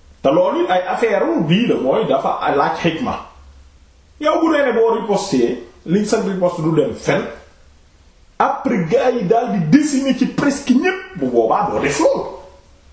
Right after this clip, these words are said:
Doo def loolu. Loolu Yonent bi sallallahu alayhi wasallam ba mu nekkee Makka ñu leen di dóor, di faat ñi. Riposté wuñ parce que xam na ne fii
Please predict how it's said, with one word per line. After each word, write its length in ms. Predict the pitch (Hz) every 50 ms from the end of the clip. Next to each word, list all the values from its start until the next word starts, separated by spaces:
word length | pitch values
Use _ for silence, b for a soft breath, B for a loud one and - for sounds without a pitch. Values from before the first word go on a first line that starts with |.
| - - - - - - - - - - - _ - _ - - - - - -
Doo 160 | - - - -
def 180 | 220 320 - -
loolu. 260 | 508 508 523 370 - - - -
Loolu 280 | 135 165 226 - - 156
Yonent 200 | 226 277 302 269
bi 20 | 233
sallallahu 240 | 233 240 220 214 -
alayhi 60 | 196
wasallam 280 | 185 180 - 180 170
ba 60 | 165 190
mu 80 | 226 226
nekkee 260 | 233 226 - 214 196
Makka 320 | 185 190 185 - - -
ñu 160 | 170 165 190
leen 180 | 214 233 214 180
di 60 | 170
dóor, 480 | 160 131 165 226 247 - - - - -
di 140 | - 185 220
faat 320 | 214 - - 247 - -
ñi. 320 | 208 196 185 165 - - - - - - - - - - _ -
Riposté 420 | 117 131 - - 262 262 - - 494
wuñ 240 | 508 - - - -
parce 180 | 254 254 - -
que 60 | 254
xam 220 | - - 285 294
na 60 | 285 262
ne 80 | 214
fii 180 | 208 - 233 233